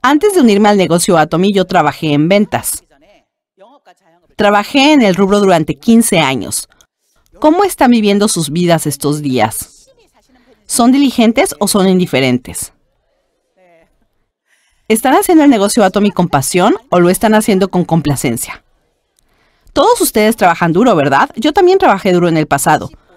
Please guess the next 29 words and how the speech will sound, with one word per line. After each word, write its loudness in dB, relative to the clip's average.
Durante 0
quince 2
años 2
yo 0
vendí 2
ropa, -2
manejé 0
un 4
restaurante, -2
vendí 2
libros 2
e -2
incluso 0
seguros. -6
Trabajé -2
y 0
viví 0
diligentemente. -2
Hubo 2
algo 2
que -4
me -2
sorprendió 0
mucho 0
al 2
hacer -2
el 0
negocio 0
Atomy. -4